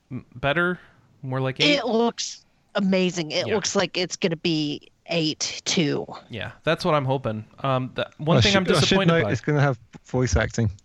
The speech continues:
Speaker 2: Yeah.
Speaker 1: Yeah, so good. It better have vo-, it does have voice acting. So we saw it in the trailer, right? So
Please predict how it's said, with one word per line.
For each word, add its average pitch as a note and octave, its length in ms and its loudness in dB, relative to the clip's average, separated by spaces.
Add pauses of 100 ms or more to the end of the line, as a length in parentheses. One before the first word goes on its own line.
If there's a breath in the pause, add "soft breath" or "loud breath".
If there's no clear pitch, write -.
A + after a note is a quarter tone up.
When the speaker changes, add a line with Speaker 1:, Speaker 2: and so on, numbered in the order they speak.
(240)
Speaker 2:
Yeah. F3+ 340 2 (840)
Speaker 1:
Yeah, D3+ 180 -2
so A#2+ 200 -6
good. B2 360 -2
It - 80 -8
better D3 220 -2
have G#2 100 -8
vo-, A2 180 -10
it D3+ 160 -8
does G#3 240 -2
have A2+ 160 -4
voice G2 240 -8
acting. F#2 360 -14 (100)
So G#2 300 -10 (420)
we A#2 80 -10
saw B2 180 -2
it A#2+ 60 -4
in A#2+ 100 -4
the G#2+ 60 -6
trailer, C3+ 460 -8
right? C3 260 -10
So G2+ 280 -14